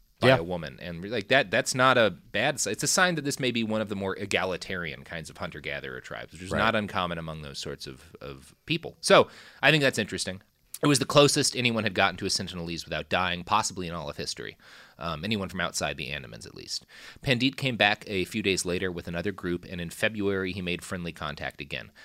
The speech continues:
Speaker 1: Several Aborigines actually reached into his canoe for coconuts, which is a big deal. Near the end of the visit, Pandit wound up closer to the Sentinelese than his own men, and things rather suddenly turned ugly. One of the tribesmen pulled out a knife and threatened him.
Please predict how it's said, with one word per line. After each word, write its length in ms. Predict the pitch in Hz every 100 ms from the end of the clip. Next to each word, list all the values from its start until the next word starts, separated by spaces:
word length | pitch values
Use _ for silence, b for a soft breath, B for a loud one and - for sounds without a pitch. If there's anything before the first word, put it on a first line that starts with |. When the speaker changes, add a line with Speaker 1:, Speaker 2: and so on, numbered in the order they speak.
| B
Speaker 1:
Several 340 | - 104 110 104
Aborigines 580 | 101 98 90 92 90
actually 380 | - 87 - 85
reached 320 | 78 101 -
into 160 | 104 101
his 160 | 107 -
canoe 440 | 110 107 123 87
for 360 | - 85 80 76
coconuts, 540 | 127 - 76 - -
which 160 | 71 67
is 80 |
a 40 | 76
big 200 | 98 101
deal. 260 | 76 - - B B B
Near 140 | 110 113
the 120 | 117
end 100 | 143
of 60 |
the 80 | 135
visit, 300 | 101 95 110
Pandit 340 | - 95 104 95
wound 180 | 92
up 140 | 85 -
closer 300 | 110 104 120
to 80 | 101
the 60 |
Sentinelese 580 | - 98 92 85 85 82
than 160 | 82 80
his 200 | 82 -
own 240 | 95 113 104
men, 220 | 82 78
and 180 | 78 76
things 260 | 85 80
rather 240 | 73 82 80
suddenly 380 | 82 78 80
turned 300 | 80 - 71 -
ugly. 380 | 101 85 71 - B B B
One 120 | 101 123
of 80 |
the 60 | 143
tribesmen 540 | - 104 101 - 95
pulled 280 | - 123 139
out 120 | 147
a 60 | 143
knife 260 | 87 82 -
and 140 | 85
threatened 360 | - 104 71 -
him. 180 | -